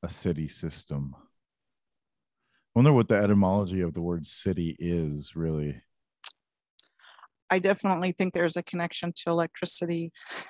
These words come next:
Speaker 2: <laughs>
Speaker 1: Electricity.
Speaker 2: City, electricity.
Speaker 1: Yeah.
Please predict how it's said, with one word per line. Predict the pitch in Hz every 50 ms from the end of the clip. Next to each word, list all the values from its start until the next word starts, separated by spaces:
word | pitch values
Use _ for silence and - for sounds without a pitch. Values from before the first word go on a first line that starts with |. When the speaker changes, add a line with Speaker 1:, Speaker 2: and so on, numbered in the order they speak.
| - -
Speaker 2:
<laughs> | 165 151 - _ _ _ _ _ _ _ _ _ _ -
Speaker 1:
Electricity. | 82 87 87 90 90 - _ - - - 110 92 - - - 180 - - 113 110 107 101 - - 220
Speaker 2:
City, | 190 175 165 82 160 160 156 76 147 -
electricity. | - 165 170 180 185 190 196 196 190 190 185 175 170 165 160
Speaker 1:
Yeah. | 170